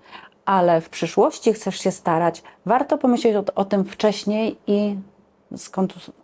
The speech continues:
skonsultować się z lekarzem, czy możesz w przyszłości mieć problem z płodnością. Jeżeli się starasz o ciążę, to maksymalnie pół roku możesz się starać tak normalnie, a potem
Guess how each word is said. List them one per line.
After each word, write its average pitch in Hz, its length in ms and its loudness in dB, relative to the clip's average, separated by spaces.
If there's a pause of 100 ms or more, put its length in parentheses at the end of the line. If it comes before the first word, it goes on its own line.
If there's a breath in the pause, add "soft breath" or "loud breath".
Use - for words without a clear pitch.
(120)
skonsultować 226 840 2
się 202 120 -2
z 180 60 -4
lekarzem, 190 720 0 (140)
czy 220 480 4 (760 soft breath)
możesz 202 260 -2
w - 40 -20
przyszłości 202 460 0
mieć 190 200 -2
problem 175 420 0
z 170 280 -6
płodnością. 170 800 -2 (1040 loud breath)
Jeżeli 208 280 4
się 208 100 -4
starasz 269 340 2
o 233 40 2
ciążę, 214 520 0 (400 loud breath)
to 208 200 4
maksymalnie 247 880 4
pół 226 220 4
roku 220 480 2 (520 soft breath)
możesz 196 300 -2
się - 120 -6
starać 196 460 0 (280)
tak - 160 -8
normalnie, 202 680 4
a 196 100 -2
potem 233 580 0